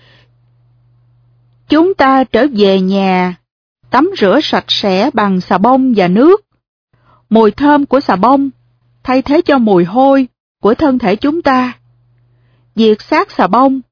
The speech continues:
có hương thơm ngọt ngào lên cơ thể, làm cho nó thơm ngát, nhưng thật ra mùi hôi của thân thể vẫn còn đó,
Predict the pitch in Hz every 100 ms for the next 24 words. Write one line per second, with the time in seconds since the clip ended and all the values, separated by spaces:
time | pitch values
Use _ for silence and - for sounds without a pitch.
0 | _ _ _ - 349 320 285 277 285 262
1 | 208 175 202 202 180 202 262 262 262 254
2 | 247 175 170 233 349 _ _ _ _ _
3 | _ - 214 208 196 196 262 277 349 302
4 | 269 262 269 302 403 - _ _ _ _
5 | _ 254 294 285 214 - 269 277 - _
6 | _ 196 208 196 254 277 269 254 311 277
7 | 269 185 240 220 269 - 220 202 180 208
8 | 254